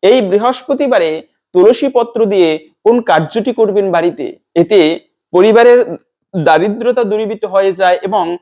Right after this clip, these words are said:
মা লক্ষ্মী এবং নারায়ণের বিশেষ কৃপায় অশুভ কেটে যায় সংসারের। খুবই গুরুত্বপূর্ণ প্রসঙ্গ। তবে তার পূর্বে অনেকে আছে এই বৃহস্পতিবারে ভক্তি ভরে ব্রত করবে, মা লক্ষ্মীর পুজো করবে। যারা এই বৃহস্পতিবারে ভক্তি ভরে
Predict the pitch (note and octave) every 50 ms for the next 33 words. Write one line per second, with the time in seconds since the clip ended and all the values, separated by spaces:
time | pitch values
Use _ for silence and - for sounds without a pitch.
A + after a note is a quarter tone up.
0 | _ _ _ _ - D#3 D#3 D#3+ D#3 D3+ D3+ D#3+ F#3+ G#3+ A3+ - _ _ - G#3+
1 | E3 C#3+ C3 - D#3+ F3 F#3 F3 D#3+ D3 D3 D#3+ E3 E3+ E3+ E3+ D#3 D3+ D3 E3+
2 | - A3+ G#3+ - - - F#3+ F3+ - E3 C#3+ C3+ C#3 C3+ - _ _ _ _ _
3 | - D3+ C#3 - - F#3+ E3+ F#3 F#3 - - D3+ D#3+ D#3 C#3+ D#3 C3+ C#3 - -
4 | C3 C#3+ C#3+ - C3+ B2+ A2+ G#2 - - _ - - D3 E3+ D#3 E3 F3 F#3+ F#3+
5 | - - A3 A#3+ B3+ B3+ C4 B3 B3 A#3+ - - - G#3 F#3+ G3+ F3+ G3+ G3 G#3+
6 | G#3 - G#3 G3 G3+ A3+ B3+ B3 C#4 C#4 B3+ G#3+ F3 D#3 D#3 D#3+ - _ _ _
7 | _ - - F#3 F3+ G3+ B3 B3 - C#4 C#4 C4+ C4+ C#4+ C#4 C4 G#3+ G#3 G#3+ G3+
8 | A3+ A#3 - - A3+ G#3+ A3 A#3 G#3 A3+ A3 A3 F3 F3+ F#3+ F#3 - G#3+ F#3+ G#3
9 | G#3+ G#3+ F#3 E3 F3 F3+ F3+ G3 F#3+ - G3+ G3+ F3+ G3 G3+ - - _ _ _
10 | _ _ _ _ _ _ _ _ _ _ _ - C#3+ C#3+ E3+ D#3 D#3+ F3 E3+ F3
11 | - G#3 G3 G#3 G3+ F#3+ F#3 F3+ G3 - G3+ G3 G3 F#3 G3 G3 - - _ _
12 | _ _ _ _ - D#3+ D3+ G3 G#3 B3 B3+ B3+ A3 G#3 A3+ A3+ B3 B3 - -
13 | - B3+ A#3+ C4 B3 B3+ B3 A3+ E3+ E3+ G3 G3 - - B3 A3 A#3+ A3 F#3